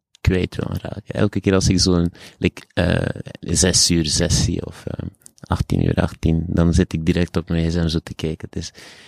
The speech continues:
want die ene zin kan ervoor zorgen dat ik me beter voel dan voordat ik het gelezen heb of zo. En voor mij, ja,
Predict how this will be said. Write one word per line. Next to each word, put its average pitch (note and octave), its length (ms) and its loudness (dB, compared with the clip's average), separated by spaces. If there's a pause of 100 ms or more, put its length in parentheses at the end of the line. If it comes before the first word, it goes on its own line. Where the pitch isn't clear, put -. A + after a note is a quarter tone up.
(160)
want A2+ 360 4
die B2 140 6
ene C3 340 4
zin A#2 240 4
kan G#2 180 2
ervoor G2 260 4
zorgen G2 300 4
dat F2+ 160 2
ik - 140 -2
me E2+ 200 0
beter E2+ 440 0
voel D#2+ 220 2
dan D#2+ 380 0
voordat D#2 460 0
ik - 100 -8
het - 140 -10
gelezen D#2+ 520 0
heb - 220 -2
of - 80 -2
zo. - 220 -2
En - 260 -2 (600)
voor F2 180 2
mij, F2+ 300 4
ja, F2+ 260 -2